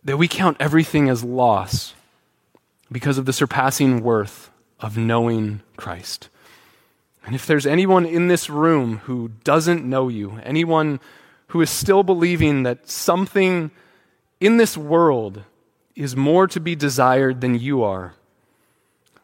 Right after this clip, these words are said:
I pray that you would shine the spotlight of your convicting grace onto their heart.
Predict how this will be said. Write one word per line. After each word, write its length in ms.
I 60
pray 180
that 120
you 100
would 120
shine 680
the 120
spotlight 800
of 120
your 200
convicting 720
grace 540
onto 320
their 180
heart. 400